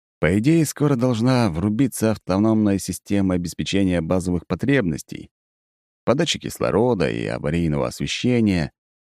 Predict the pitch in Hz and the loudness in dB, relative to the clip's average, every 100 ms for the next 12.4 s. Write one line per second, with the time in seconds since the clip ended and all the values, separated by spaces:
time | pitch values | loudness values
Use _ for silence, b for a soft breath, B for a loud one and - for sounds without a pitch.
0 | _ _ _ _ _ - 90 113 104 110 | _ _ _ _ _ -2 0 0 0 0
1 | 101 110 110 98 101 110 107 - 101 101 | 2 2 2 0 0 0 0 0 0 2
2 | 107 117 127 87 80 78 90 87 - - | 2 2 2 2 0 -2 -2 -2 -6 -10
3 | - _ _ _ _ _ _ _ - 85 | -18 _ _ _ _ _ _ _ -4 -2
4 | 95 147 165 151 - 143 143 127 120 127 | 0 0 2 0 0 0 0 -2 -2 0
5 | 117 101 90 95 - 92 110 104 92 98 | 0 0 -2 -2 0 0 0 0 -2 0
6 | 95 87 90 78 78 67 - - 50 - | 0 0 0 -2 -4 -4 -6 -14 -16 -16
7 | _ _ _ _ _ _ 76 87 92 - | _ _ _ _ _ _ 0 0 0 -2
8 | 82 82 87 87 101 107 107 98 98 - | -2 0 0 2 2 2 2 0 0 0
9 | 98 98 87 - 101 104 98 92 87 - | -2 0 -4 -2 0 0 0 0 -4 -2
10 | 98 98 90 87 87 92 82 90 82 - | -2 0 0 0 0 0 0 -2 -2 -2
11 | 92 80 80 - 92 82 90 85 - 85 | -2 -2 -4 -2 -2 0 0 0 -2 -2
12 | 80 73 50 - | 0 -2 -8 -12